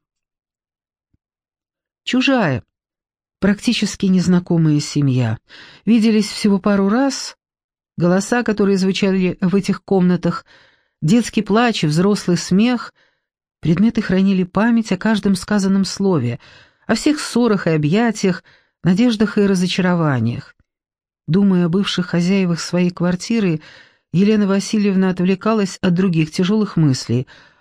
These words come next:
а потом приходило время проверять тетради, готовить какой-нибудь скромный ужин, курить, смотреть телевизор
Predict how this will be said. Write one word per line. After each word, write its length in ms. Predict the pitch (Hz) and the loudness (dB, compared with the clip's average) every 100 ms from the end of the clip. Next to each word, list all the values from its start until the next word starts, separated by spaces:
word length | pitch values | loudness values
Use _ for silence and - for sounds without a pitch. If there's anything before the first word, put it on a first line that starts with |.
| _ | _
а 80 | - | -4
потом 300 | 196 202 247 | -2 0 0
приходило 480 | 160 151 151 160 156 | 0 0 2 2 2
время 460 | 156 165 151 147 - _ _ | 2 2 2 0 -4 _ _
проверять 480 | 156 160 151 147 - | 0 2 2 0 -2
тетради, 720 | 143 - 190 226 185 180 160 - - - | -6 -2 0 0 0 0 -2 -10 -20 -4
готовить 400 | 165 180 202 185 | -2 2 2 0
какой-нибудь 560 | - 180 196 180 170 170 | -2 0 2 2 2 -2
скромный 460 | - 180 170 165 | -2 0 2 2
ужин, 420 | 165 214 214 185 156 | 2 0 0 0 0
курить, 560 | - 156 175 214 208 | 0 2 2 0 -2
смотреть 540 | - - 165 165 156 156 | -4 0 0 2 0 0
телевизор 640 | 147 156 208 220 220 | 0 2 0 0 0